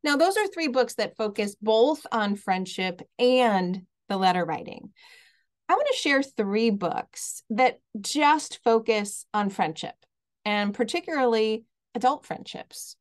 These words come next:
which can be really hard to maintain. I don't know about you, but my friend circle has certainly decreased.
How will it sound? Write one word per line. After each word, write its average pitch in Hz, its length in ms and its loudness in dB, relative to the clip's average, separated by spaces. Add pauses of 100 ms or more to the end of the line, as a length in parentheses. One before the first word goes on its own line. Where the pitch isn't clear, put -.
which - 500 -4 (260)
can 220 160 -4
be 220 100 -2
really 233 300 2
hard 214 300 -4
to 208 60 -6
maintain. 180 600 -6 (640)
I 202 120 -14
don't 262 140 -4
know 285 120 2
about 294 280 2
you, 214 360 -2 (420)
but 226 120 4
my 208 220 4
friend 254 320 4
circle 196 520 -4
has 202 260 -4
certainly 196 800 -4 (340)
decreased. 247 960 -4